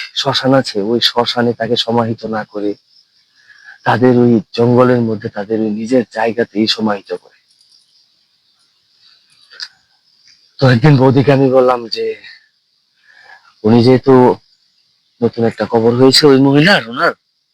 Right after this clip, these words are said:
আমি আজকে তোমার কাজটা করে দেবো বৌদি।" তো উনি আমাকে সবকিছু দিয়ে যায়। আর আপনাদের বলে রাখে ভালো, ওই কাজটা ঠিক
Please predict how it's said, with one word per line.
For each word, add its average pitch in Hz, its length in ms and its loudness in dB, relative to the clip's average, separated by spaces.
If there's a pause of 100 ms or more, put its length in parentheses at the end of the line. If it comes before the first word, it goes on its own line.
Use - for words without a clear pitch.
(1500)
আমি 131 240 -2
আজকে 139 240 -2
তোমার 123 240 0
কাজটা - 260 -6
করে 127 200 2
দেবো 101 280 0
বৌদি।" 80 240 -12 (3000)
তো 190 100 4
উনি 160 220 6
আমাকে 139 220 2
সবকিছু 120 500 -4
দিয়ে 117 240 0
যায়। 98 200 -10 (1600)
আর 117 300 0
আপনাদের 127 360 0
বলে 131 240 4
রাখে 127 240 0
ভালো, 113 240 -2
ওই 127 120 -6
কাজটা 123 580 -4
ঠিক 165 260 0